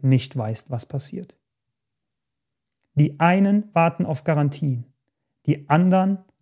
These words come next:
treffen in der gleichen Zeit Entscheidungen.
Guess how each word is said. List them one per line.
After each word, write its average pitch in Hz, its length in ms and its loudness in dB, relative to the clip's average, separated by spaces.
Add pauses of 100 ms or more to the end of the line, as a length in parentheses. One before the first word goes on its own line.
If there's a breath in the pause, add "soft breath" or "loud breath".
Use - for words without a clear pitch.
(120)
treffen 147 340 -2
in 139 100 0
der 127 120 -2
gleichen 139 480 -2
Zeit 131 320 -4
Entscheidungen. 120 640 -6